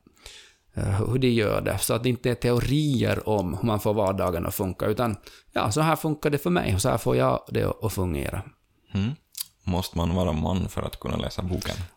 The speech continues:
Speaker 1: Nej, det måste man inte vara, men jag har medvetet samlat mäns berättelser och mäns perspektiv på att få vardagen att funka.
Speaker 2: Mm.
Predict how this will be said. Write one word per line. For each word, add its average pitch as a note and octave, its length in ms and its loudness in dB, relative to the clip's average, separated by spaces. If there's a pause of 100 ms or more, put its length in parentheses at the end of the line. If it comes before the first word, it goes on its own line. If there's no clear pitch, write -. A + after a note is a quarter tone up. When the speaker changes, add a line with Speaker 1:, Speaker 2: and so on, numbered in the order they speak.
Speaker 1:
Nej, C3+ 260 2 (160)
det D3 100 0
måste D3 300 0
man C3 120 4
inte G#2 200 0
vara, G#2 320 2
men B2+ 240 2
jag C3 120 4
har C3+ 180 2 (200)
medvetet D3 680 2
samlat A#2 480 2
mäns C#3+ 460 4
berättelser - 720 -2
och G2+ 80 2
mäns A#2+ 420 2
perspektiv A#2 760 -2
på F2+ 260 0
att A2+ 140 -2
få A#2 140 0
vardagen F#2+ 580 2
att - 140 -2
funka. - 440 -4 (220)
Speaker 2:
Mm. G2 120 -6